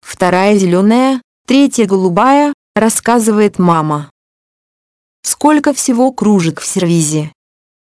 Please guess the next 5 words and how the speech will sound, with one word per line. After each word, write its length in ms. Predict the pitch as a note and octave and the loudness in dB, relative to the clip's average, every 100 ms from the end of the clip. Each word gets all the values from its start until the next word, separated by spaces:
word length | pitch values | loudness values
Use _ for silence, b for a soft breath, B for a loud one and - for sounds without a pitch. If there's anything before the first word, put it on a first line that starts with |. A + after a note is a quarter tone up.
| _ _ _ _ _ | _ _ _ _ _
спрашивает 800 | - - A#3+ C#4+ C#4+ C#4+ B3 A#3+ | -12 -2 0 0 0 0 0 0
Николас. 720 | A3 G#3 F#3+ E3 D3 C3+ - - _ _ _ _ _ _ _ _ _ _ - | -2 0 0 0 -2 -4 -10 -14 _ _ _ _ _ _ _ _ _ _ -10
«Всего 460 | - - A3 D4+ | -4 0 2 2
шесть 320 | D#4 A#3+ A3 | 0 -2 -2
кружек. 640 | - F#3 E3+ D3+ D3 - | -2 0 0 -2 -6 -10